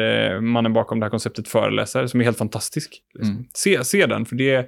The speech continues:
Speaker 1: eh, den gör liksom saker och man, den är väldigt rolig och bra och, eh, jag, jag tror framför allt mellanstora, större bolag, bolag som inte har jobbat så mycket digitalt har väldigt mycket att lära av den.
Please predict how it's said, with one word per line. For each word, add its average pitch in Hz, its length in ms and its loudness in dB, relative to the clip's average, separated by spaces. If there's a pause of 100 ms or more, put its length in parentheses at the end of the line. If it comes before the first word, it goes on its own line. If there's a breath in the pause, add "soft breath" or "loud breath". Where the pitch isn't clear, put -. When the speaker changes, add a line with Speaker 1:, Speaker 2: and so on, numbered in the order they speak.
(600 loud breath)
Speaker 1:
eh, - 280 -6 (480)
den 135 200 2
gör 165 220 6
liksom 139 200 2
saker 123 280 2
och 120 60 4
man, 131 340 2
den 147 240 4
är 147 40 6
väldigt 139 220 6
rolig 120 380 6
och 113 160 0
bra 135 440 6
och, 127 180 -6 (560 loud breath)
eh, 117 420 2
jag, 117 200 2
jag 139 140 4
tror 139 120 2
framför 135 240 2
allt 143 460 -2
mellanstora, 131 520 4
större 127 220 4
bolag, 123 360 4
bolag 120 240 6
som 127 100 2
inte 120 140 2
har - 20 4
jobbat 117 160 4
så - 80 -2
mycket 113 160 0
digitalt 113 360 0
har 120 60 -2
väldigt 110 180 2
mycket 107 140 -2
att 113 80 0
lära 113 240 2
av 104 100 -4
den. - 180 -8